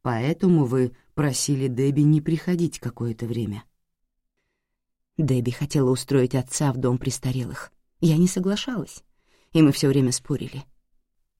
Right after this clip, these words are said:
Я не собираюсь лишать своего мужа единственного дома, который он знал. Он в нём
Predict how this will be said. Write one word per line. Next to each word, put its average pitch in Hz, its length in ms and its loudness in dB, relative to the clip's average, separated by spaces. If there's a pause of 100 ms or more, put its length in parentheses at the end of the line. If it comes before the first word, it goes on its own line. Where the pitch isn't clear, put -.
(140)
Я 139 180 -4
не 143 100 2
собираюсь 156 720 0 (200)
лишать 170 500 2
своего 147 360 0
мужа 165 360 4
единственного 147 920 2
дома, 156 400 2
который 185 380 0
он 185 140 4
знал. 147 360 -4 (1400)
Он 156 120 4
в 143 100 2
нём 196 240 4